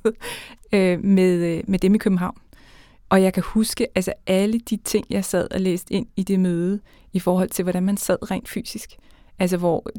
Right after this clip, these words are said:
der i Aarhus, der havde vi sat os på en række med armene over kors og kigget ind i kameraet. Og over i København, der havde de sat sig ved det her meget hyggelige cafébord og havde sådan nogle kaffekopper, men også med underkopper, som klirrede lidt, og benene over kors. Og, sådan,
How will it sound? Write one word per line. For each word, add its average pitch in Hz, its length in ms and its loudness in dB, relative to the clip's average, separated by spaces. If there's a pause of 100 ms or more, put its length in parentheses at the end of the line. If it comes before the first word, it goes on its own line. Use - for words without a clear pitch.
der 214 120 6
i 175 100 2
Aarhus, 180 440 0
der 190 80 0
havde 185 120 2
vi 180 80 -2
sat 175 220 -2
os 190 120 -6
på 160 240 -4
en 151 160 -4
række 202 440 0
med 190 200 -2
armene 202 340 2
over 156 160 -4
kors 196 460 -2
og 208 60 -16
kigget 202 360 -2
ind 170 120 -4
i - 80 -8
kameraet. 202 680 -4 (640)
Og 202 240 4
over 190 160 6
i 233 60 4
København, 202 600 0
der 220 80 0
havde 214 180 2
de 214 120 -2
sat 202 240 -2
sig 220 160 -6
ved 214 60 -4
det 208 140 -4
her 208 180 -6 (240)
meget 226 360 2
hyggelige 233 300 0 (100)
cafébord - 340 -2 (160)
og 190 60 -2
havde 196 100 -2
sådan 220 80 -6
nogle 208 80 -4
kaffekopper, 190 800 -2
men 190 120 0
også 190 160 -2
med 220 100 0
underkopper, 190 680 2
som 190 180 -4
klirrede 202 520 0
lidt, 185 320 -2
og 180 120 -4
benene 214 340 -2
over 190 180 -6
kors. 175 560 -4
Og, 185 140 -2 (300)
sådan, 214 180 -4